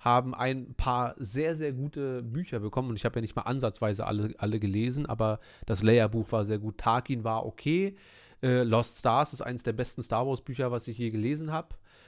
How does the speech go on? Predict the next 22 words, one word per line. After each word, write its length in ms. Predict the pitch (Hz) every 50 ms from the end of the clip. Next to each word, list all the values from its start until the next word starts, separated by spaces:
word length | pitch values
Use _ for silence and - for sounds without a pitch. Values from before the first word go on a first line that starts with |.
| - _ -
Ähm, 920 | - 123 123 120 117 113 113 113 110 113 110 113 110 110 110 110 113 117 _ _ _ _ _ - - - -
Lords 300 | 113 117 123 127 - -
der 120 | - 117
Sith 480 | 104 - - 156 170 180 - - - - -
soll 240 | - 117 117 117 -
auch 180 | 65 69 139
sehr 160 | - 156 143
gut 200 | 131 135 151 147
sein, 180 | - 151 135 127
habe 160 | 127 123 131
ich 80 | 117 120
nur 200 | 127 123 120 117
den 140 | 110 113 -
Anfang 340 | 127 135 - - 143 139
gelesen, 380 | 127 127 127 131 131 131 123 135
aber 160 | 123 120 110 104
war 120 | 110 110
bis 160 | - 110 -
dahin 260 | - 117 117 120 120
auch 200 | - 123 135 139
sehr 140 | - - 131
interessant. 600 | 131 127 - - 127 - - 135 135 139 143 -